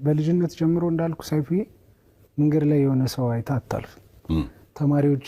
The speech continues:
Speaker 1: እነዚህ ውጭ የሚያድ-፣ እንትን የሚያድሩት አሉ፣ የሚ-፣ መጠው ቤት
Speaker 2: ጎዳና
Speaker 1: የሚለምኑት።
Speaker 2: ተዳዳሪ ነው? አዎ።
Speaker 1: አዎ፣ የሚለምኑት።
Speaker 2: አዎ።
Speaker 1: እ፣ ምንድን ነው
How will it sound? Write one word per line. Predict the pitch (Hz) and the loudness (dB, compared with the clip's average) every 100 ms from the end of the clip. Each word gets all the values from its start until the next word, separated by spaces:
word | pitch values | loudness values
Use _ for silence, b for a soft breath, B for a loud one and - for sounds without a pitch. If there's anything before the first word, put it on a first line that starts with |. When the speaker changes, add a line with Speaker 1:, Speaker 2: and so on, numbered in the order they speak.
| - | -4
Speaker 1:
እነዚህ | 135 131 120 127 | 0 0 0 0
ውጭ | 127 - | 0 -4
የሚያድ-፣ | 127 127 123 131 | -2 0 -2 -2
እንትን | 131 139 | -2 2
የሚያድሩት | 135 139 147 - | 0 0 -6 -4
አሉ፣ | 160 160 | -2 0
የሚ-፣ | 165 160 131 127 135 143 139 131 131 | -2 -4 -4 -6 0 2 2 0 -2
መጠው | 131 - 135 131 - _ 135 | -2 -2 -2 -2 -4 _ -2
ቤት | 135 131 | -2 0
Speaker 2:
ጎዳና | 151 143 | 0 2
Speaker 1:
የሚለምኑት። | 147 175 | 2 0
Speaker 2:
ተዳዳሪ | 139 139 139 | 2 0 0
ነው? | 135 - | -2 -2
አዎ። | 127 90 | -4 -4
Speaker 1:
አዎ፣ | 127 | -4
የሚለምኑት። | 131 135 143 143 151 151 147 | 0 2 2 0 0 -2 -2
Speaker 2:
አዎ። | 135 113 90 B B B B - | -2 -2 -6 B B B B -16
Speaker 1:
እ፣ | 139 131 120 123 - | -4 -2 -2 -4 -4
ምንድን | 131 131 123 | -2 0 0
ነው | 123 | -2